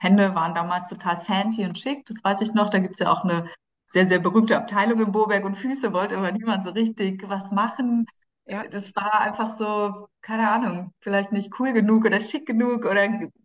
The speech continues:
Speaker 1: wurde sowieso immer schlecht und so, ne? Und da habe ich mich damals aber schon in, während der Facharztausbildung reingefuchst und eigentlich waren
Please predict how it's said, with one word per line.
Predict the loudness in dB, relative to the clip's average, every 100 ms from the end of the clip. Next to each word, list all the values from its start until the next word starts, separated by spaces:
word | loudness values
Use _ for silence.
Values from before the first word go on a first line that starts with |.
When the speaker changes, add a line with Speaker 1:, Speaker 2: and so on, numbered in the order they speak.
| -8
Speaker 1:
wurde | -8 -6
sowieso | -2 0 0 -2
immer | 2 2
schlecht | 2 0 -2 -4 -4
und | -4 2
so, | 6 8
ne? | 8 6 -2 -20 _ _ _
Und | -2 -2 0
da | -2
habe | 0
ich |
mich | -2 0
damals | 0 0 0 -2 -2
aber | -4
schon | -4 -2
in, | -2 -2 -2
während | -2 -2
der | -6
Facharztausbildung | -8 -10 -12 -6 -4 0
reingefuchst | 2 4 2 0 0 0 -2 -8 -2
und | 2 2
eigentlich | 0 -4 -4
waren | -4 -2 0 0 0